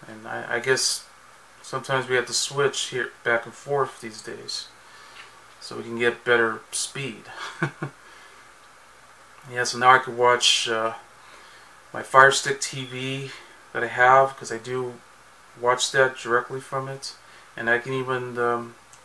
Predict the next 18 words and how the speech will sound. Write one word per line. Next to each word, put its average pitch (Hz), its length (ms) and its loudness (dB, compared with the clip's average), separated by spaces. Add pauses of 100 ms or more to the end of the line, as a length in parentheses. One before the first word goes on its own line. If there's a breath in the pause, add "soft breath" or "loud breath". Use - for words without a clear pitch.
go 120 120 -2
on 135 100 6
the 139 100 -2
internet 135 800 -2
and 113 160 -18 (560 loud breath)
go 117 80 -6
on 127 140 -2
YouTube 131 560 -4
and 120 100 -6
even 127 140 -8
post 135 260 -4
some 135 120 -8
more 135 140 -4
videos 120 600 -8
and 107 80 -14
stuff, 113 320 -12
and 120 100 -16
even 123 280 -14